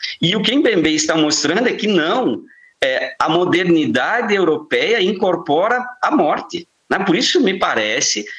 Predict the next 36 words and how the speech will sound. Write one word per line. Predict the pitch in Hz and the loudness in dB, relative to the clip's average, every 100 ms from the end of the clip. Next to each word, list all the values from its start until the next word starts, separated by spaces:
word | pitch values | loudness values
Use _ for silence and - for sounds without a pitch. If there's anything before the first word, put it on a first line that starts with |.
| - | -4
a, | 123 | -2
a, | 123 - 120 104 110 | 0 0 0 0 -2
a | |
referência | 113 - 135 117 139 175 190 | -2 -2 -2 0 0 0 -2
a | |
certos | - 156 160 185 190 | -2 -4 -4 -2 -2
autores, | 214 - 170 185 123 | 0 0 0 0 -2
a | 110 | -2
certas | - 160 170 185 | -2 0 0 -2
ideias | 214 160 151 226 175 | 0 -2 0 0 0
de | 165 | 0
certos | 131 139 - 170 | -2 -4 -2 -2
autores, | 202 165 151 147 - - - - | -2 0 0 0 -4 -8 -20 -4
né? | 120 165 131 | -2 0 -2
Ele | 113 | 0
vai | 104 104 | 0 0
falar | 151 175 | 0 0
do | 214 104 | 0 0
Heidegger, | 101 165 143 107 | 0 0 0 2
lá, | 117 | 2
o | 156 | 0
ser | - 143 | 0 -2
para | 147 143 | 0 0
a | 113 | 0
morte. | 107 98 - - - _ - - | 0 0 -2 -12 -20 _ -20 -2
Então, | 151 185 185 - - | 0 2 0 0 -2
ela | - 170 | -2 0
incorpora | 214 247 240 208 - 156 240 196 | 0 2 2 0 0 0 2 0
isso. | 104 92 - - - | 0 -2 -4 -10 -6
A | 147 135 | -4 -2
vida, | 120 147 233 233 131 98 90 - _ | 0 0 2 0 0 -2 -8 -18 _
é, | 117 113 107 90 | -2 0 0 -2
europeia, | 87 123 160 139 110 117 160 208 147 - - | -2 0 2 0 0 -2 0 0 -2 -4 -6
a | - | -4
civilização | - - 196 196 190 151 123 - 175 262 240 | -2 -2 -2 0 0 0 0 -2 0 0 0
europeia, | 127 110 101 104 143 | 0 -2 -2 -2 -4